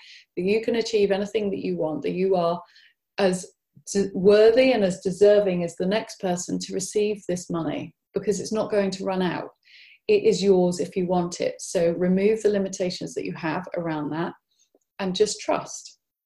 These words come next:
And so they are my three main tips when it comes to creating financial breakthroughs. I've worked with numerous clients on this and the results have been amazing. Uh, there has been some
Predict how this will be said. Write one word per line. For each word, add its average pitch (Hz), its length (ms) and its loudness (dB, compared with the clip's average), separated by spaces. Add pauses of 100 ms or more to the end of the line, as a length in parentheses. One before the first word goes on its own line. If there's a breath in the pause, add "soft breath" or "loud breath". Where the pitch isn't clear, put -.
(840)
And 214 200 -4
so 226 260 6
they 269 320 6
are 208 460 2
my 202 160 -2
three 196 640 -2
main 185 360 -2
tips - 520 -4
when 196 140 -4
it - 100 -8
comes 180 400 -8
to - 100 -8
creating 185 460 -2
financial 185 420 -2
breakthroughs. - 680 -2 (560 soft breath)
I've 208 240 4
worked 208 320 6
with 196 200 2 (120)
numerous 208 640 0
clients 175 560 0
on 180 200 -2
this 180 300 -2 (100)
and 185 180 0
the 180 120 2
results 185 500 -2
have 185 140 -6
been 175 280 -2
amazing. 175 800 -2 (560 loud breath)
Uh, 175 340 0 (120)
there 190 120 4
has 185 280 0
been 180 220 0
some 175 520 0